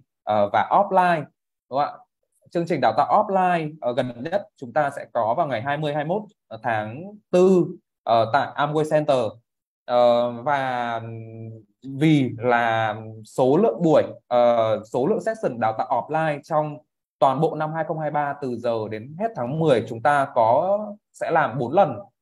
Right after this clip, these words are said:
Ờ, Hồ Chí Minh hai lần, Cần Thơ một lần và Hà Nội một lần.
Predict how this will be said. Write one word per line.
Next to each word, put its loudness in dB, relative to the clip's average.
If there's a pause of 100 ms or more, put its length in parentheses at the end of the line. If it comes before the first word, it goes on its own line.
(260)
Ờ, -2
Hồ -2
Chí -4
Minh -2
hai 6
lần, 0
Cần -2
Thơ 0
một -4
lần 0
và -2
Hà -4
Nội -4
một -6
lần. 4